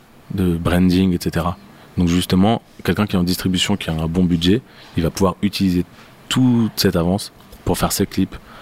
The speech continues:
pour aller en studio, mixer, masteriser, <clears throat> euh, payer un attaché de presse, payer une agence marketing, tous les services justement externes que nous on n'a pas en, en interne.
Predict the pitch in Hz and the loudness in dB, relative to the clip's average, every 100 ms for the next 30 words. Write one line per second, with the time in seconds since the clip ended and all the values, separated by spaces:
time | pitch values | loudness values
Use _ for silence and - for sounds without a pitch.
0 | - - - 90 90 87 - 87 90 90 | -20 -10 -2 0 0 -2 -6 -2 0 2
1 | 90 - 92 90 87 90 82 80 87 95 | 0 0 0 0 -2 -2 -2 0 0 -2
2 | - - - - - - - 92 82 - | -10 -20 -20 -20 -6 0 0 0 -6 -16
3 | - - - 90 85 78 92 92 90 85 | -20 -18 -4 0 0 0 2 2 2 0
4 | 85 87 - 95 92 - 78 78 80 87 | 0 -2 0 -2 -2 0 0 2 0 0
5 | - 90 92 - 95 92 - - - - | -2 -6 -4 -2 -2 -2 -6 -20 -20 -8
6 | - 92 82 85 87 85 80 90 - - | 0 2 2 0 -2 -4 -2 -2 -4 -14
7 | - - - - 92 80 - - 80 85 | -20 -4 -4 -2 -4 -6 -6 -2 0 2
8 | 80 73 85 82 80 85 80 - | 0 -2 -2 -4 -6 -4 -4 -6